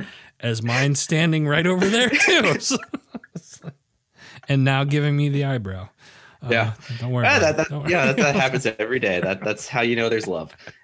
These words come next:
Speaker 2: And <laughs>
Speaker 1: Oh my God.
Speaker 2: the subtle look of disappointment. <laughs>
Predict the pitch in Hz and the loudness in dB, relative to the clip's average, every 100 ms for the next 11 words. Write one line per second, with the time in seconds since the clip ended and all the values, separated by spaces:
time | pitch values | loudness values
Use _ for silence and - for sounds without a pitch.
0 | - 104 110 135 - - - - _ - | -4 -2 2 2 0 -2 -12 -20 _ -20
1 | _ - - _ _ - _ _ _ - | _ -20 -20 _ _ -20 _ _ _ -14
2 | - - 196 - 220 185 160 139 - - | -12 -4 0 2 4 4 2 0 -6 -12
3 | - 156 - - 156 - 170 180 170 170 | -8 -8 -4 -2 0 2 4 4 2 0
4 | 147 151 151 - 139 123 98 85 - - | 0 0 -2 0 0 0 -2 -6 -12 -20
5 | - | -4